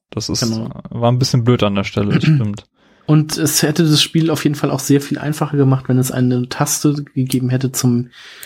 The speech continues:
Speaker 2: ich weiß nicht, so einen Quickstep zurück. Also einfach so einen kleinen Sprung zurück oder sowas. Es gibt die Möglichkeit, eine schnelle hundertachtzig Grad Wende zu machen, was okay ist. Also man macht dann eine hundertachtzig Grad Drehung, läuft kurz einen Meter vor und dreht sich dann nochmal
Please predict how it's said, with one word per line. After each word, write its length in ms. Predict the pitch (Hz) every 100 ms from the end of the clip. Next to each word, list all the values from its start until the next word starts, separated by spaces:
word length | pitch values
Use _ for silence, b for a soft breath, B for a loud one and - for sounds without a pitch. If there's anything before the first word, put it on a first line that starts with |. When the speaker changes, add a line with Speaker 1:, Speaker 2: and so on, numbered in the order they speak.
| B B _
Speaker 2:
ich 120 | -
weiß 120 | 147
nicht, 100 | 135
so 60 | 139
einen 320 | 139 135 -
Quickstep 720 | - - 175 - - 147 143 -
zurück. 480 | 143 131 131 - -
Also 180 | 131 135
einfach 200 | 151 -
so 120 | -
einen 160 | 135 131
kleinen 320 | - 143 139
Sprung 420 | - - 160 170
zurück 380 | - 151 208 214
oder 180 | 170 165
sowas. 440 | 165 175 180 - B B B B B
Es 160 | 139 -
gibt 540 | 160 - - - -
die 60 | 147
Möglichkeit, 500 | 151 151 - 139 135
eine 180 | 135
schnelle 480 | 131 - 143 143 139
hundertachtzig 480 | 131 135 131 - -
Grad 240 | - 180
Wende 200 | 185 165
zu 140 | 151 151
machen, 440 | 147 165 156 156 b b b b - -
was 420 | 139 - - - _ _ _ _ _ _ _ -
okay 500 | 139 - 143 147 185
ist. 320 | 208 190 -
Also 160 | 135
man 120 | 139 135
macht 180 | 131
dann 80 | 131
eine 100 | 123
hundertachtzig 460 | 123 117 - - -
Grad 200 | 156 156
Drehung, 260 | 151 143 139
läuft 260 | 135 131
kurz 320 | - 131 -
einen 100 | 139
Meter 240 | 135 135 131
vor 320 | - 160 160
und 180 | 147 -
dreht 260 | - 143 139
sich 120 | 131
dann 120 | 135
nochmal 460 | 151 - 165 160